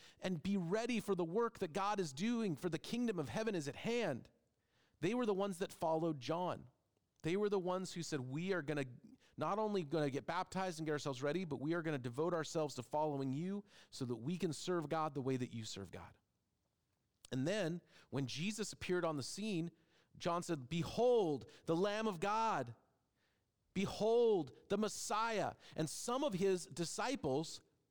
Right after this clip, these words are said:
went and followed. You know,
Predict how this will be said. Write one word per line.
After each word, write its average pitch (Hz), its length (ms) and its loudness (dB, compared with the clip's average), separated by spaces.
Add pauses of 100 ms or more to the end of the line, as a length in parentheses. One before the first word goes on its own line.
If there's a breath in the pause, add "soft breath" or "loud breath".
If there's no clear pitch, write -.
(160)
went 160 340 -2 (300)
and 170 100 -4
followed. 185 640 -2 (1040)
You 139 100 -4
know, 117 160 -4